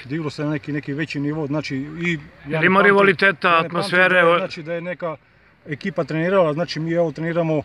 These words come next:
Speaker 1: ne samo mi, nego većina, većina ekipa, bar dve, dva puta nedelju, znači i plus utakmica subota, nedelja, tako da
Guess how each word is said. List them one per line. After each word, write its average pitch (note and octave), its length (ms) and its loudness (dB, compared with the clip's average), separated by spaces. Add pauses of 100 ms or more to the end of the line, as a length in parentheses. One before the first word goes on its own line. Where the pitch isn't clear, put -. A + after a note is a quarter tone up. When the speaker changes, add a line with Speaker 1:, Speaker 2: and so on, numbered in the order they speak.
(320)
Speaker 1:
ne E3 100 -8
samo F3 280 2
mi, G3 180 2
nego C#3 260 -2 (240)
većina, E3+ 320 -4
većina D#3+ 300 -4
ekipa, D#3 300 -4
bar C#3 180 -4
dve, E3 280 0
dva D#3 180 -2
puta C#3+ 220 -8
nedelju, D#3+ 300 -2
znači D#3+ 280 -4
i D3+ 60 -4
plus E3+ 280 -8
utakmica C#3 400 -6
subota, C#3+ 360 -8
nedelja, D3 300 -4
tako C#3+ 300 -10
da C#3+ 240 0